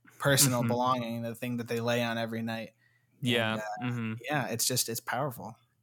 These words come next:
Speaker 2: And then the guy after them is selling his binoculars.
Speaker 1: Yeah.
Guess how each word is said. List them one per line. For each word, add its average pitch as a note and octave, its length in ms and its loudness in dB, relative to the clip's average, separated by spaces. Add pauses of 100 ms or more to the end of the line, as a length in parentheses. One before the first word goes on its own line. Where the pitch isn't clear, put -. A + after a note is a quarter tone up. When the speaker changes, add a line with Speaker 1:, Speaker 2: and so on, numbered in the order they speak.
(320)
Speaker 2:
And C3 100 0
then B2 160 2
the A#2+ 180 4
guy A#2 300 4
after A2+ 420 2
them G#2+ 260 -2
is G#2+ 140 0
selling A2 320 0
his G#2+ 240 -8
binoculars. G#2 880 -4 (220)
Speaker 1:
Yeah. E3 220 8